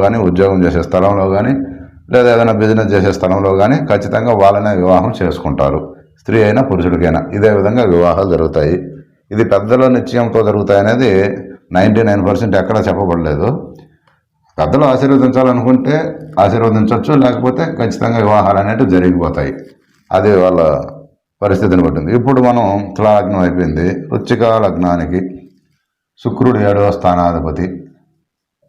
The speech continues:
ఏడు, ఐదు,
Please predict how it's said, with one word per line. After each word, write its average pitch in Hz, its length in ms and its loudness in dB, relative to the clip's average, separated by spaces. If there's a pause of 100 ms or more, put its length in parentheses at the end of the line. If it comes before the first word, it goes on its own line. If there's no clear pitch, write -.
(1600)
ఏడు, 85 380 0 (960)
ఐదు, 87 300 2